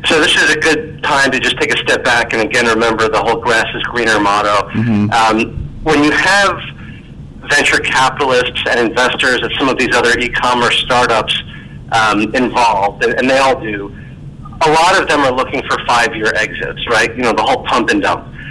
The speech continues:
Speaker 1: And so what happens is they go through a very aggressive period of acquiring merchants,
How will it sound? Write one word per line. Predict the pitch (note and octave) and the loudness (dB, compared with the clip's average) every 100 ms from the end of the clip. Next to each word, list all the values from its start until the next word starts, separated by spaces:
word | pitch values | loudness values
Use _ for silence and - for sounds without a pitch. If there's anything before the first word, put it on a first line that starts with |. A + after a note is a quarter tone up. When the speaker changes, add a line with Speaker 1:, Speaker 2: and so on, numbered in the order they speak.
| - - | -12 -2
Speaker 1:
And | C3 | 0
so | - D#3 C3+ | 2 2 2
what | C#3 C#3+ | 2 2
happens | C#3+ C#3+ C#3+ B2 | 2 2 -2 -2
is | B2 | -2
they | C#3 | -2
go | B2 C3 D3 C#3+ | 0 2 0 -2
through | - C#3 C3+ C3 B2+ - - | -2 0 2 0 -4 -14 -8
a | |
very | A#2+ C3+ C#3 D3+ | -2 2 2 2
aggressive | C#3 C#3 B2+ C#3+ - | 2 0 0 -4 -4
period | - B2+ B2 B2 B2 | -2 0 2 2 2
of | A#2+ | 0
acquiring | A#2+ - B2 B2 C3+ D3 | -2 0 2 2 2 2
merchants, | A#2 A2+ - A#2+ A2+ | 2 0 2 0 -2